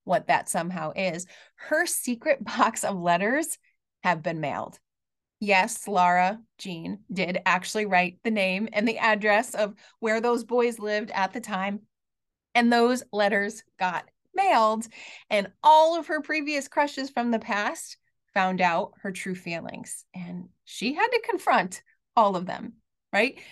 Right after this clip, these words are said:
Her first kiss, the boy from summer camp, and even her sister's ex-boyfriend, Josh.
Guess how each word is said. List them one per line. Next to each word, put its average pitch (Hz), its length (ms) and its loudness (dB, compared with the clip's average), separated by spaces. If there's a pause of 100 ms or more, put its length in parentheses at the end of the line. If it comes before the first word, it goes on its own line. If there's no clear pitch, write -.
(100)
Her 202 120 -4
first - 360 -8
kiss, 330 480 0 (260)
the 196 80 -10
boy 165 180 -4
from 170 200 -12
summer 202 360 2
camp, 294 420 -2 (160)
and 170 340 -4 (120)
even 254 600 -2
her 190 160 -6
sister's 196 680 -6 (120)
ex-boyfriend, 190 1120 -4 (640)
Josh. - 560 -16